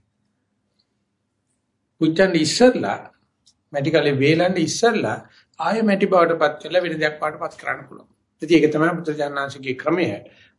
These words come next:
අපේ මේ සංසාරගත පුරුදු අවුරුදු විසි ලක්ෂයකට වැඩි. ඒ හැම එකක්ම හැම චිත්තක්ෂණයකම අලුත් වෙමින් එනවා.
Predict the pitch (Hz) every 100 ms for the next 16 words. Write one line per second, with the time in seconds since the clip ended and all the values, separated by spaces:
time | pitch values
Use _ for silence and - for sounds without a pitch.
0 | - 143 139 135 131 135 143 156 160 160
1 | 160 160 - 139 143 165 147 147 156 139
2 | 151 139 - 143 156 151 107 110 - _
3 | _ _ _ _ _ _ _ _ _ _
4 | _ _ _ 156 135 143 170 190 185 180
5 | - 190 139 170 170 190 - - - 190
6 | 196 220 196 160 160 160 160 139 123 110
7 | 98 120